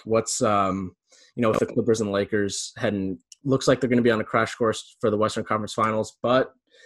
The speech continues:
the Lakers did lose game one last night. Uh, what are your, what are your thoughts on the L A teams right now?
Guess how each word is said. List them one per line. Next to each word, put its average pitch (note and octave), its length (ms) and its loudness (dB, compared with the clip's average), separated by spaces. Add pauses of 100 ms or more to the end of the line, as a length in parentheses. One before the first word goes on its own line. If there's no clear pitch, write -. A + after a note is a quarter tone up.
(140)
the - 80 -6
Lakers A2+ 260 0
did A2+ 160 2
lose A2+ 200 -2
game G#2+ 200 2
one G#2 200 -2
last G2 240 -4
night. G2 300 -4 (460)
Uh, G#2+ 80 2
what A#2 140 6
are - 20 4
your, A#2+ 140 4
what A#2+ 100 4
are B2+ 40 6
your B2 80 4
thoughts A2+ 300 0
on A2 60 -4
the G2 80 -2
L G2 140 0
A F#2+ 80 -4
teams F2+ 340 -8
right E2+ 140 -8
now? E2 220 -8